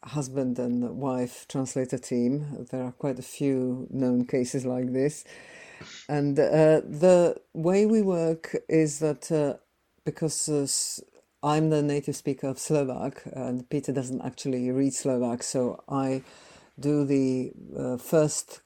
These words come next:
couple of drafts, sometimes three, depending on how difficult the text is, and then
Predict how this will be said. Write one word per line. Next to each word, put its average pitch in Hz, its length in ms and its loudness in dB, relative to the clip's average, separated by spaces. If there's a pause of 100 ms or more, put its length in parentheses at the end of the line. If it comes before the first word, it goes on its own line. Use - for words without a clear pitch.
(100)
couple 165 240 2
of 135 100 -4
drafts, 143 560 -2
sometimes 139 680 -4
three, 139 300 4
depending 131 500 0
on 127 160 2 (180)
how 131 220 -2
difficult 127 420 -2
the 120 60 -8
text 127 380 -2
is, 135 200 0
and 139 220 0
then 139 220 2